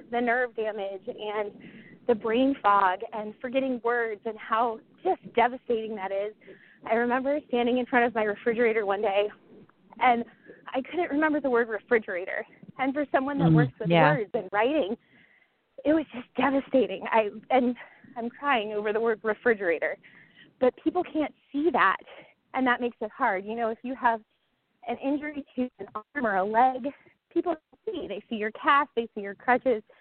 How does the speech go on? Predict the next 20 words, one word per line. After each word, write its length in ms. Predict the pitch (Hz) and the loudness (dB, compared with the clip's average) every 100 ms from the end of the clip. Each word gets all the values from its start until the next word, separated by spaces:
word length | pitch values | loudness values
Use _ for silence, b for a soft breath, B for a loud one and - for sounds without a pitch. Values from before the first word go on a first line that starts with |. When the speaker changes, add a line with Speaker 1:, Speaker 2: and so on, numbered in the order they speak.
| b b - | b b -2
Speaker 1:
They 100 | 247 | 0
can 120 | 285 | 0
identify 500 | 240 233 233 247 226 | -4 -4 -6 -4 -8
that 140 | 202 | -8
you're 180 | - 185 - | -12 -16 -2
hurt. 260 | 294 214 - - b b b b b _ _ _ _ | 0 0 -4 -16 b b b b b _ _ _ _
But 120 | 247 | -6
with 100 | 269 - - B B B | -6 -12 -16 B B B
injury 300 | 294 302 302 262 | -12 -8 -10 -6
to 60 | - | -4
your 160 | 240 220 | -4 -6
brain, 400 | 240 262 220 214 | 0 2 2 -4
it 100 | 202 | -4
can 100 | 262 | -2
be 100 | 240 | 0
a 60 | 240 | 2
lot 200 | 226 - - | 0 -2 -6
harder 300 | 240 240 240 | -12 -10 -2
for 100 | 240 | 0
them 200 | 220 202 | 2 -2